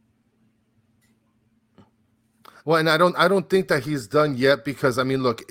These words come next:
you could see him when he plays. He's just, uh, on another level in terms of his knowledge of the game, his, his approach to the way that he plays. I think something that stands out more than anything is sort of the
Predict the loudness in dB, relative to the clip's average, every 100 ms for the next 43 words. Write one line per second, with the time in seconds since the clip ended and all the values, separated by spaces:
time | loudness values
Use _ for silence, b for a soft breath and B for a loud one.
0 | -16 -10 -8 -6 -8 -6 -6 -6 -6 -8
1 | -8 -8 -6 -6 -6 -12 b b b b
2 | b _ -20 -12 -10 -10 -10 -4 -4 -4
3 | -12 -8 -6 -4 -2 -2 -2 -2 -2 -2
4 | -2 -2 -4 -8 -8 -10 -6 -6 -4 -2
5 | -4 -4 B B B B -8 -6 -2 0
6 | 0 -2 -4 -8 -8 -8 -6 -8 -10 -14
7 | b b -6 -4 -4 -6 -12 -14 -16 -8
8 | -8 -6 -10 -4 -2 0 -4 -12 -6 -4
9 | -4 -4 -2 -2 -6 -8 -4 -2 0 0
10 | -4 B B B B -4 -2 -4 -6 -14
11 | -14 -8 -6 -6 -6 -6 -6 -6 -4 -4
12 | -4 -4 -4 -4 -4 -4 -6 -8 -10 -12
13 | -18 B B B -12 -10 -4 -2 -2 -2
14 | -6